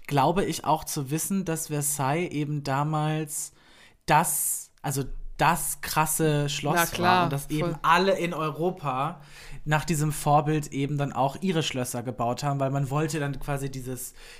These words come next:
Speaker 1: diese, dieses, diese Versailles-Atmo
Speaker 2: Ja.
Speaker 1: wollte man haben. Ganz wichtiger Hinweis am Rande, ähm, das hab ich mal irgendwie gelesen und man hat mir das erzählt, es gab in Versailles nur ein Klo für den König.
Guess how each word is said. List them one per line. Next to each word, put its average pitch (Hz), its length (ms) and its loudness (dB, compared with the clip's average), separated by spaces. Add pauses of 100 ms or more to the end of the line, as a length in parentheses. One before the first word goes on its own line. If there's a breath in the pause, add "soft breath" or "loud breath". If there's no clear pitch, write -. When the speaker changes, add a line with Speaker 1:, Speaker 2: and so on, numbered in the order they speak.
Speaker 1:
diese, 139 260 -2
dieses, 127 400 -6
diese 131 280 -6
Versailles-Atmo 135 1120 -4
Speaker 2:
Ja. 190 260 2 (160)
Speaker 1:
wollte 139 340 -4
man 123 240 0
haben. 131 440 0 (500 loud breath)
Ganz 190 320 2
wichtiger 196 380 -2
Hinweis 214 500 4
am 147 200 0
Rande, 214 600 2 (460 loud breath)
ähm, 160 240 2
das 156 160 -4
hab - 100 -8
ich 185 160 -2
mal 160 240 2
irgendwie 170 380 0
gelesen 165 400 0
und 143 120 -6
man 143 100 -2
hat 151 120 -6
mir 143 80 -8
das 135 140 -8
erzählt, 160 240 -6
es - 140 -10
gab 165 220 2
in 151 120 -6
Versailles 139 800 -2 (540 loud breath)
nur 175 280 2
ein 151 200 -2
Klo 170 360 0
für 185 180 -4
den 143 200 -2
König. 127 640 -6